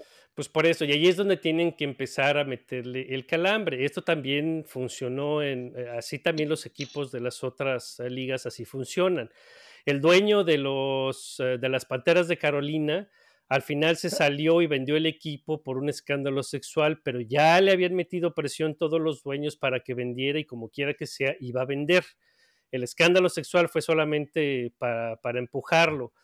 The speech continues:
El dueño del equipo de Washington, Daniel Snyder, fue lo mismo, cabrón. Le, lo toleraron, lo toleraron y fueron los dueños los que lo forzaron a vender, cabrón.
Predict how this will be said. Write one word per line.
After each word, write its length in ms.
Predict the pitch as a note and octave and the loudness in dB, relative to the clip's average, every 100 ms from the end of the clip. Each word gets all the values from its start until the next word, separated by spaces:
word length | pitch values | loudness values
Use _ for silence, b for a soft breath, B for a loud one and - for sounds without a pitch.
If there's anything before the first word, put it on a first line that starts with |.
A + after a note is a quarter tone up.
| _ C#3 - | _ -20 -6
El 180 | C#3 C#3 | -4 4
dueño 420 | E3+ F#3+ F#3+ F3 | 4 6 4 2
del 520 | C#3+ C3+ C3 C3 C3 | 2 0 0 0 -2
equipo 360 | C3 - D#3 E3 | -4 -6 -2 0
de 60 | C#3 | 2
Washington, 800 | C3 E3+ E3+ F#3+ F3+ G3 F#3+ D3+ | 4 4 2 -2 -4 -2 0 2
Daniel 360 | D3+ D#3 C#3+ | 2 2 0
Snyder, 380 | A#2+ D3 D3+ D3+ | -2 -2 -2 -2
fue 180 | - C#3+ | -2 0
lo 140 | D#3 | 2
mismo, 420 | E3 F3 - D#3 A#2+ | 2 0 -4 -8 -8
cabrón. 440 | A#2+ A#2+ B2 A#2+ _ _ _ _ _ _ | -10 -10 -12 -14 _ _ _ _ _ _
Le, 180 | D3+ D3 | -10 -6
lo 180 | C#3+ C3+ | -4 -2
toleraron, 680 | D3 C3+ C3+ E3 F#3 G3 E3+ | 0 2 6 8 8 6 4
lo 100 | D#3 | 2
toleraron 600 | C#3+ C3+ C#3+ E3 F#3 F3+ | -2 0 2 4 4 0
y 60 | |
fueron 320 | B2+ E3 G3 G3 | 0 2 4 4
los 200 | D3+ C#3+ | 2 2
dueños 420 | D#3 D3+ E3 E3+ | 4 4 2 -4
los 160 | C3+ - | -8 -8
que 80 | |
lo 100 | B2 | -10
forzaron 560 | - B2 - C3 C#3+ C#3+ | -8 -12 -4 -2 0 -2
a 60 | C#3 | -2
vender, 420 | D3 D#3 F#3 - | 0 4 4 2
cabrón. 180 | D#3 | -8